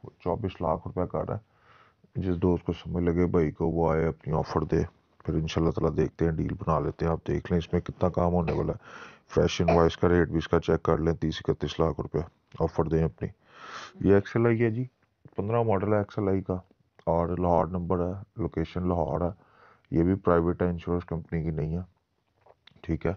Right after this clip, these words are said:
اور گاڑی کنڈیشن دیکھ لیں آپ، گاڑی لگنے سے پہلے، ایکسیڈنٹ سے پہلے ٹوٹل جینوئن تھی اور پندرہ ماڈل ہے،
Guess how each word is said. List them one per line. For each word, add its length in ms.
اور 220
گاڑی 220
کنڈیشن 520
دیکھ 260
لیں 80
آپ، 160
گاڑی 200
لگنے 360
سے 120
پہلے، 220
ایکسیڈنٹ 440
سے 100
پہلے 200
ٹوٹل 400
جینوئن 340
تھی 160
اور 260
پندرہ 420
ماڈل 360
ہے، 240